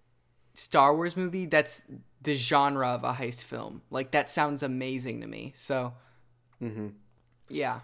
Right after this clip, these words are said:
Speaker 2: Yeah, I'd like to see it surrounded more upon a singular plot rather than jumping around through time, seeing the most important, uh, things we know about Han's past.
Speaker 1: Uh-huh.
Speaker 2: Like, I'm fine if we meet Chewie. I guess I'm fine if you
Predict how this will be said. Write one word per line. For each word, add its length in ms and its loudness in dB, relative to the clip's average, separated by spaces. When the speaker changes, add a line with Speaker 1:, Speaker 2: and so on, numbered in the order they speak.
Speaker 2:
Yeah, 320 2
I'd 120 0
like 180 2
to 80 -6
see 200 2
it 120 2
surrounded 760 0
more 400 0
upon 540 -2
a 280 -6
singular 500 -4
plot 420 -8
rather 300 -8
than 300 -10
jumping 420 0
around 440 -2
through 180 -10
time, 380 -8
seeing 380 -10
the 140 -10
most 320 -6
important, 580 -8
uh, 340 -8
things 300 -4
we 120 -8
know 160 -6
about 240 -8
Han's 240 -12
past. 400 -14
Speaker 1:
Uh-huh. 340 -2
Speaker 2:
Like, 120 4
I'm 180 4
fine 380 2
if 140 -4
we 100 -2
meet 220 -2
Chewie. 540 0
I 140 -2
guess 220 -2
I'm 100 -4
fine 280 -2
if 200 -6
you 180 -10